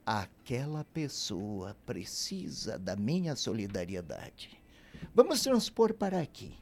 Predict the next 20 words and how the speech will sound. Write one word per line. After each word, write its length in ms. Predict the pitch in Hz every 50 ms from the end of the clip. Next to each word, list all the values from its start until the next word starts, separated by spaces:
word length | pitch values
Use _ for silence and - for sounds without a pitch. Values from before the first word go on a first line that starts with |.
| - - - - - - - - - - - - -
As 140 | - 208 214
religiões 640 | - 262 254 226 196 147 180 180 180 170 151 120 -
afro. 500 | - - - - - - - - - - - - - - - - - - - - - - - - - -
Mas 520 | - 220 277 294 269 - - - - - - - - - - - - - - - - - -
todas 460 | - - - 415 - - 214 190 139 180
as 160 | 160 127 135
outras 360 | 175 208 233 - 214 175 135
variantes, 800 | 135 127 147 120 123 123 135 143 147 135 127 123 110 - - -
quer 200 | - 175 202 196
religiosas, 760 | 151 180 151 156 135 120 98 120 131 160 196 190 185 214 -
sociológicas 840 | - 151 147 - - 117 113 123 139 170 190 185 190 - 190 170
ou 100 | 185 180 -
culturais, 920 | - 180 180 165 - 185 160 143 107 - - 71 69 - - - - - - - - - - - - - - - - - - - -
mostrar 720 | 120 123 127 123 127 - - - 113 117 139 156 151 151
a 100 | 147 131
este 460 | 127 135 147 143 - - - 151 123
outro, 360 | 110 107 90 87 82 - - - - - - - - - -
diferente 800 | 117 113 123 117 - - 123 113 104 113 117 131 147 - - 135
em 320 | 139 139 117 120 135 127 110 -
tudo, 420 | - 107 98 95 98 78 85 92